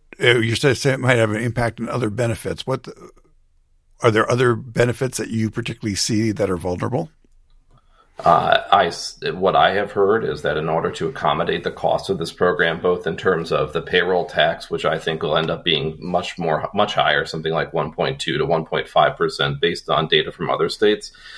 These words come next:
Speaker 2: uh, is that, you know, b-, both in terms of the payroll tax and the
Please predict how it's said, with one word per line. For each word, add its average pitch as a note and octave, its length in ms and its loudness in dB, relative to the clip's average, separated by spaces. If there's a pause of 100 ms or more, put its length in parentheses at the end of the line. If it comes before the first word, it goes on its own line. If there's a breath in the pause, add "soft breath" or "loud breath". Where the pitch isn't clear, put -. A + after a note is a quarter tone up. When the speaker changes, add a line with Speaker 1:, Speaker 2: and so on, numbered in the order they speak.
(320 loud breath)
Speaker 2:
uh, D2 560 4
is F2 300 0
that, E2 300 4
you E2+ 120 -2
know, D2+ 240 -4
b-, F#2 240 0
both G2 200 2
in F2 60 -4
terms F2+ 220 -2
of F2+ 40 -6
the - 60 -8
payroll G2 300 4
tax E2 360 0
and E2+ 460 0
the D2 160 -2